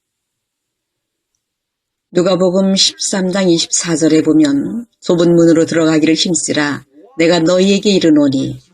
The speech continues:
들어가기를 구하여도 못하는 자가 많으리라." 이 구절에 보니까 좁은 문으로 들어가기를 구하여도 못 들어가는 자가 많다고 했습니다. 제가 하나만 묻겠습니다.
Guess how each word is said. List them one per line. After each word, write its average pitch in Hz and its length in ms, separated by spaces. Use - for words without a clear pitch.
들어가기를 151 580
구하여도 147 600
못하는 185 540
자가 170 320
많으리라." 160 680
이 156 300
구절에 156 440
보니까 147 680
좁은 208 340
문으로 208 320
들어가기를 185 520
구하여도 156 640
못 160 200
들어가는 220 420
자가 151 220
많다고 147 500
했습니다. 147 800
제가 147 220
하나만 143 600
묻겠습니다. 139 720